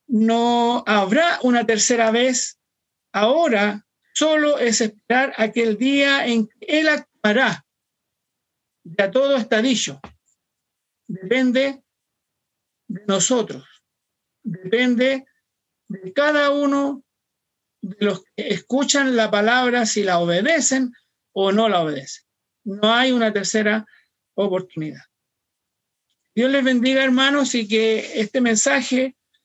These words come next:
nos sirva a todos y a cada uno de nosotros. Necesitamos, necesitamos entender y comprender la palabra de Dios. Y Él nos habla todos los días.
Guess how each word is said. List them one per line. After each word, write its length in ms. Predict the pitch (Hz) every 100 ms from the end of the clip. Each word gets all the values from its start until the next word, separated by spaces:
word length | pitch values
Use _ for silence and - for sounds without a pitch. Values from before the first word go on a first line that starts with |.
| _ _ _ _ _ _ _ _ -
nos 100 | 190
sirva 480 | 254 233 233 196
a 100 | 190
todos 400 | 185 269 262 240
y 40 | 226
a 100 | 208
cada 300 | 240 240 240
uno 440 | 247 269 294 294 _
de 160 | 214 208
nosotros. 720 | 202 - 226 220 170 - - _ _ _ _ _ _ _ -
Necesitamos, 800 | 190 214 214 226 277 302 302 - _ _ _ _ _ _
necesitamos 880 | _ 208 196 208 254 294 285 247 - -
entender 720 | 294 220 208 208 202 247 269
y 100 | 220
comprender 760 | 226 208 208 202 233 277 277 - _ _ _ _ _ _ _ _
la 340 | 196 202 208
palabra 420 | 202 202 214 208
de 140 | 196 180
Dios. 380 | 156 143 - _
Y 180 | - 196
Él 100 | 247
nos 220 | 254 220
habla 500 | 247 262 262 262 247 - _ _ _ _ _ -
todos 140 | 285
los 160 | 269 196
días. 400 | 156 123 -